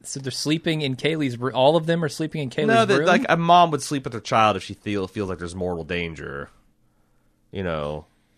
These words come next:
Speaker 2: But it
Speaker 1: Right,
Speaker 2: also
Speaker 1: but Mike is sleeping, like, right next to him, isn't he?
Speaker 2: No, he's in, on a couch, a fold-out couch, it looks like.
Speaker 1: Do they cut to that, or do they
Speaker 2: Yes.
Speaker 1: pan to that?
Speaker 2: No, they cut to it.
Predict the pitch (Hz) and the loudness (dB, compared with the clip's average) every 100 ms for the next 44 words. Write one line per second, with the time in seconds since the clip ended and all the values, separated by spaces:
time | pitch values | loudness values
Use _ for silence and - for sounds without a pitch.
0 | _ 107 117 113 - 233 143 151 160 202 | _ -6 0 0 4 6 6 6 6 4
1 | 185 - - 143 127 107 98 107 120 95 | 4 -4 -4 -4 -2 -2 -4 2 2 2
2 | 110 104 - 85 87 110 151 180 - 151 | -6 -8 -14 -14 -12 -8 -8 -10 -8 -2
3 | 117 123 120 80 82 78 104 80 62 - | -2 -2 -4 -4 -6 -6 -4 -4 -6 -16
4 | - 85 78 - 82 71 - - 62 55 | -10 -8 -8 -8 -8 -10 -10 -18 -16 -16
5 | 55 - _ _ _ - 131 139 - - | -16 -18 _ _ _ -10 -8 -6 -10 -2
6 | 170 - 233 226 240 202 143 120 - 151 | -2 0 -4 -2 -2 -2 -2 -2 -2 -4
7 | 147 135 110 87 85 95 90 85 - 65 | -2 -4 -6 -12 -12 -6 -6 -6 -8 -10
8 | - 58 53 | -10 -16 -14